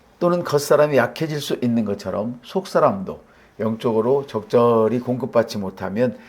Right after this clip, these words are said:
약해질 수 있습니다. 인생의 위기들을 효과적으로 대처하려면 당신의 속사람은 항상 능력, 다시 말해서 기적을 일으키는 힘으로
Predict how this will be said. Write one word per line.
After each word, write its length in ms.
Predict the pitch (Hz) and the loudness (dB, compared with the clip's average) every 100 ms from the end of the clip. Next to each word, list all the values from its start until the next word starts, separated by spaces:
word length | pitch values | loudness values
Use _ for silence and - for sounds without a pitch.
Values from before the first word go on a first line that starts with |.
| - _ | -20 _
약해질 460 | 87 - - 110 92 | -6 -4 -2 -2 -4
수 160 | - | -8
있습니다. 580 | 101 - 95 87 85 78 - _ _ _ _ | -10 -10 -12 -10 -10 -12 -14 _ _ _ _
인생의 460 | 110 117 113 123 117 | -4 -2 0 0 0
위기들을 680 | 123 117 104 95 104 139 - | 0 0 0 0 -2 -4 -6
효과적으로 560 | - - 160 147 139 135 | -6 -4 -2 -2 -2 -2
대처하려면 840 | 107 107 101 92 87 95 127 - - - - - | -2 -4 -4 -6 -6 -4 -4 -4 -12 -20 -20 -6
당신의 380 | 104 98 98 98 | -6 -4 -6 -6
속사람은 560 | 131 - 127 107 117 | -8 -4 0 0 -2
항상 500 | 113 160 165 107 95 - _ _ | -6 -8 -8 -8 -8 -12 _ _
능력, 380 | 104 110 101 - | -6 -4 -2 -4
다시 280 | - 110 139 | -6 -6 -4
말해서 600 | 113 98 95 - 151 - _ - _ - | -4 -6 -8 -8 -10 -12 _ -20 _ -10
기적을 380 | 135 143 175 147 | -2 4 4 4
일으키는 400 | 127 - 113 113 | 0 -6 -6 -6
힘으로 680 | - 190 143 107 131 147 | -4 -4 -4 -2 -2 -4